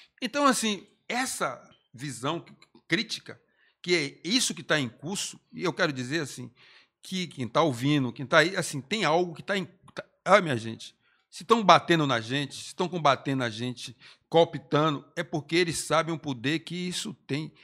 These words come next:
Eu lembro de uma, eu gosto de citar a música do Muzenza, né? Do, o, desse bloco afro, né? Que ele diz assim: é, "Se tal, se todos os negros acreditassem no nosso poder de criar um novo universo",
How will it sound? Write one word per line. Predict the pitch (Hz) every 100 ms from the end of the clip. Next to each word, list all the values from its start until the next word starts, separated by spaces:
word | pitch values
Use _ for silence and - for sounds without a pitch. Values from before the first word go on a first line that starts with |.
| - -
Eu | 185 151
lembro | 185 190
de | 175
uma, | 160 139
eu | 147 147
gosto | 135 156 -
de |
citar | 151 - 170
a | 151
música | 170 - 175
do | 190
Muzenza, | 143 107 120 156 123 110 _ _ -
né? | 143 151 _ _ _ _ _
Do, | 143 - 131 135 -
o, | 147 180 127 -
desse | 156 135 135 117
bloco | 131 135 135
afro, | 127 160 - 131
né? | 131
Que |
ele | 143
diz | 131
assim: | 123 - 127 - _ _ _ -
é, | 143 135 123 117 117 120 _ _
"Se | - - 165
tal, | - 160 196
se | 190 175
todos | - 233 175 151
os | 123
negros | 135 160 160 151
acreditassem | 139 156 143 131 - 156 170 139
no | 135
nosso | 131 160 - 143
poder | 135 113 135 151
de | 156
criar | - 131 120 127 156 - _ _ _
um | 147
novo | 135 139 156
universo", | 160 120 110 117 139 - -